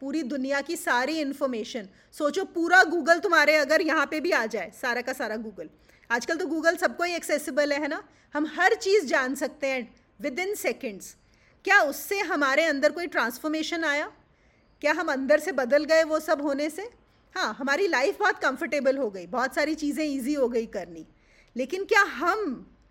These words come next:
मैं बदली क्या उस चीज़ से, वो Google हो जाने से, सारी information होने से, है ना? तो इसीलिए उनका focus किस पे है? स्वयं को जानने से।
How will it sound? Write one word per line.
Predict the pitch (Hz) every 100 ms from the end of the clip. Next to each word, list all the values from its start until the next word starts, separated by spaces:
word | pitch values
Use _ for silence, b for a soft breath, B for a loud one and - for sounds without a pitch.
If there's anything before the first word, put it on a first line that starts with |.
| 226
मैं | 247 285 359
बदली | 277 247 294 403
क्या | 466 453
उस | 359 359 277
चीज़ | 247
से, | - 190 156 b b -
वो |
Google | 240 277 262 311
हो | 277
जाने | 254 226 240
से, | 220 170 -
सारी | 240 277
information | 262 285 254 240 220
होने | 208 180 175
से, | - - _ 151 -
है |
ना? | 427 _ b b b b b b b _ _
तो | 196 180 160 - _ _ -
इसीलिए | 240 302 262 262
उनका | 349 262 254
focus | 294 262 262 254
किस | - 220 -
पे | 254
है? | 294 494 - _ _ -
स्वयं | - - 294 294 302
को | 302 269
जानने | 226 226 165 165 170
से। | - -